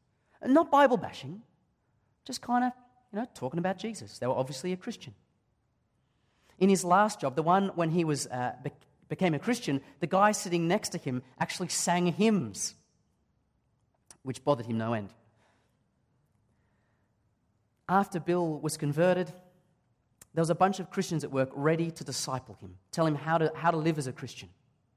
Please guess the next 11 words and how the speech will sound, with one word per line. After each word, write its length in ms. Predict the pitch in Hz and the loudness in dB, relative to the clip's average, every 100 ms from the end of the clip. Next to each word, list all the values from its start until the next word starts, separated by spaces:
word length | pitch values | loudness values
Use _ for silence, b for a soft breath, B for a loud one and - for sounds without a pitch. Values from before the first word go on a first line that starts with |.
| _ _ _ _ _ _ _ _ b b b b | _ _ _ _ _ _ _ _ b b b b
And 140 | 185 | 4
then 120 | 220 226 | 6 6
as 140 | 202 | 4
a 60 | 185 | 2
one-week-old 1120 | 175 208 202 - 170 185 - 170 185 175 170 | 4 4 2 0 2 2 2 0 2 2 -2
Christian, 500 | 190 185 - 123 147 B B | -4 -4 -4 -4 -4 B B
he, 140 | - 175 | -2 -2
he'd, 400 | 170 190 170 156 B 135 | 0 -2 -2 -6 B -4
uh, 160 | 135 - _ - | -4 -6 _ -6
kept 280 | 208 151 120 | -4 -4 2
bothering 580 | 185 202 202 139 123 | 4 4 2 0 -2